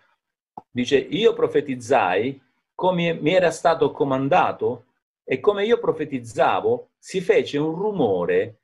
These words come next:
ed ecco un movimento, le ossa si accostarono le une alle altre." Poi dice, "Io guardai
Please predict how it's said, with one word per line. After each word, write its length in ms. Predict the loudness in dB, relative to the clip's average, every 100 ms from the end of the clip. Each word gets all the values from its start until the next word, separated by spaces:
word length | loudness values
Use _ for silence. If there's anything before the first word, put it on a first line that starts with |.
| _
ed 220 | 0 2
ecco 720 | 4 2 -4 -2 2 2 -2 _
un 200 | -4 -2
movimento, 1040 | 2 0 2 0 0 -2 -6 0 2 2 -4 _ _ _ 0
le 200 | 4 4
ossa 920 | 4 2 0 -10 -8 -4 -4 -6 -12 _
si 280 | -14 -6 -4
accostarono 920 | -2 -4 -2 0 0 0 -2 -4 2
le 140 | 2
une 340 | 2 0 0
alle 220 | 0 2 2
altre." 680 | 4 0 -2 -4 -4 -6 _ _ -6
Poi 200 | -2 -2
dice, 560 | -4 2 4 4 -2 _
"Io 240 | 0 2 2
guardai 840 | 2 0 0 0 2 0 -2